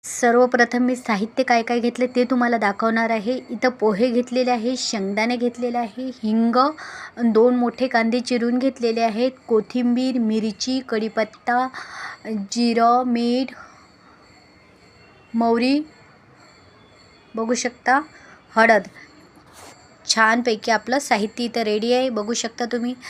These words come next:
चला, सर्वप्रथम मी पोहे दोन तीन पाण्यानं मस्त धुवून घेणार आहे. बघू शकता इथं मी पोहे दोन तीन पाण्यानं धुवून घेतलेले आहेत. हे मी फॅन कले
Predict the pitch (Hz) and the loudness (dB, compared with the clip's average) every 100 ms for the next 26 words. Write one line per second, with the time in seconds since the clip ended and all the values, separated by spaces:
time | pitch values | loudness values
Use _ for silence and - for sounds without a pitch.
0 | - - - 226 226 254 277 - 247 233 | -16 -12 2 2 4 2 0 0 2 4
1 | 247 247 233 226 233 254 254 240 233 196 | 0 0 -4 -2 -4 -2 -2 0 0 0
2 | 247 294 214 220 247 247 254 247 226 220 | 0 -2 2 4 4 0 -2 0 0 -2
3 | 226 226 226 - 220 220 233 247 247 247 | -2 -4 -4 -4 0 2 2 2 2 0
4 | 233 233 254 220 226 226 247 247 233 240 | 0 -2 -2 -2 -2 -4 -4 -4 -4 -2
5 | 240 240 233 202 226 214 214 247 240 233 | -4 -2 -4 -2 0 0 -2 -6 -6 -4
6 | 233 240 233 214 240 240 247 240 247 247 | -4 -4 -2 0 2 2 0 -2 0 2
7 | 240 247 269 - - - - - - - | 0 -2 -4 -8 -20 -20 -20 -20 -20 -20
8 | - - - 240 247 254 240 233 233 233 | -20 -20 -2 2 4 2 0 0 0 -2
9 | 233 262 | -2 -4